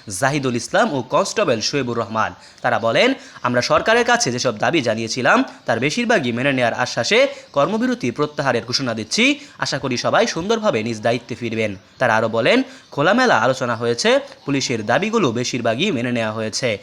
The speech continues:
দ্রুত পুলিশের ইউনিফর্ম পরিবর্তন করা হবে বলে জানানো হয়েছে। পুলিশ নিয়ে স্বাধীন একটি কমিশন হওয়ার ব্যাপারেও ইতিবাচক ইঙ্গিত পাওয়া গেছে।" বৈঠকে স্বরাষ্ট্র মন্ত্রণালয়ের সুরক্ষা সেবা বিভাগের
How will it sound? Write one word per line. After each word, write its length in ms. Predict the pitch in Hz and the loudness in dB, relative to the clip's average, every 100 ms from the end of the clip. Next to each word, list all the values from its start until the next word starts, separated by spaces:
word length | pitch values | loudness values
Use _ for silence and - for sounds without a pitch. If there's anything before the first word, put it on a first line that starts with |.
| - - - | -10 -12 -6
দ্রুত 180 | 135 | -4
পুলিশের 440 | 127 131 120 127 117 | -4 -4 -4 -2 -4
ইউনিফর্ম 440 | 117 120 117 113 | -4 -4 -4 -4
পরিবর্তন 520 | 113 117 113 113 117 | -4 -4 -4 -4 -8
করা 220 | 113 113 110 | -2 -2 0
হবে 360 | 113 196 - - - | 2 2 2 -2 -6
বলে 140 | 120 113 | -2 0
জানানো 300 | 123 120 107 | 2 0 -2
হয়েছে। 500 | 110 107 - 113 98 - - _ | -6 -6 -4 -4 -6 -12 -20 _
পুলিশ 320 | 139 135 - | -2 -2 -2
নিয়ে 260 | 123 185 254 - - | 0 2 0 -4 -14
স্বাধীন 320 | - 147 214 | -2 0 2
একটি 260 | 247 240 117 | 0 0 -2
কমিশন 400 | 127 160 147 127 | 0 -2 -2 0
হওয়ার 160 | 127 110 | 0 2
ব্যাপারেও 420 | 113 120 147 226 | 0 2 2 2
ইতিবাচক 460 | 160 220 233 - 110 - | 0 -2 -2 0 -2 -2
ইঙ্গিত 260 | 147 120 - | -4 -4 -2
পাওয়া 180 | 113 107 | 0 0
গেছে।" 380 | 107 - 110 92 - - 117 | -2 -2 -4 -4 -12 -12 -4
বৈঠকে 460 | 120 120 110 208 247 - - - | -2 -2 0 2 0 -6 -16 -2
স্বরাষ্ট্র 400 | 131 190 - 254 | 2 2 2 2
মন্ত্রণালয়ের 500 | 254 254 247 220 113 | 2 2 2 2 2
সুরক্ষা 460 | - 135 131 - | 0 -2 -2 -4
সেবা 260 | 120 117 117 | -4 0 0
বিভাগের 520 | 117 117 113 123 220 | 0 -2 0 2 2